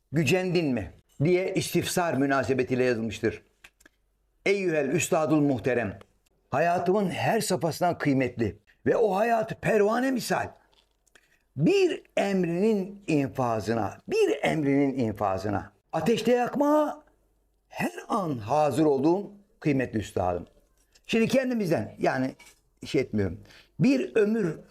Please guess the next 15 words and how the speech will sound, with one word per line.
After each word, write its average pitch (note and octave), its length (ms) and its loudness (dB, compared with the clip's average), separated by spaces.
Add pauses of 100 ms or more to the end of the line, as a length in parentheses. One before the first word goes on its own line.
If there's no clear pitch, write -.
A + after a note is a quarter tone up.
(140)
elli F#3+ 240 0
yıldır E3 320 2
hizmetlerin C#3+ 480 0
içindeyiz C3 440 0
filan. D#3 400 -2 (440)
Ateşte A3+ 480 0
yakmak G#3+ 640 -2
deyince F#3+ 720 0 (960)
nasıl D3+ 340 2
olurum? G#2+ 380 0 (200)
Ama G3 300 0
bütün D4+ 280 2
hepsi G#3+ 300 0
için C#3+ 200 -2
ha. E3 380 -2